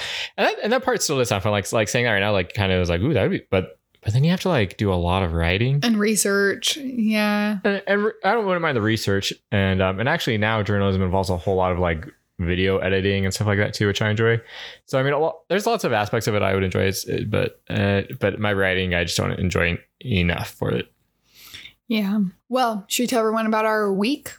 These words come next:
Speaker 2: Our
Speaker 1: Yes.
Speaker 2: crazy week?
Speaker 1: Yeah.
Speaker 2: So like we said before, we, um, today it's Sunday. So I am on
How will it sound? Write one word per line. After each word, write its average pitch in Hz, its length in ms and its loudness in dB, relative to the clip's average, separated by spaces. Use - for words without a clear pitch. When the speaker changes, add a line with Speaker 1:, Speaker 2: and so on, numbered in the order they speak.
Speaker 2:
Our 165 100 0
Speaker 1:
Yes. 117 320 2
Speaker 2:
crazy 214 1040 2
week? 208 680 -2
Speaker 1:
Yeah. 117 320 2
Speaker 2:
So - 200 -2
like 240 160 0
we 269 80 -4
said 262 140 0
before, 247 720 0
we, 208 560 2
um, 196 380 0
today 247 760 -2
it's - 180 -2
Sunday. 180 580 2
So 185 360 0
I 262 720 -2
am 208 160 2
on 190 440 2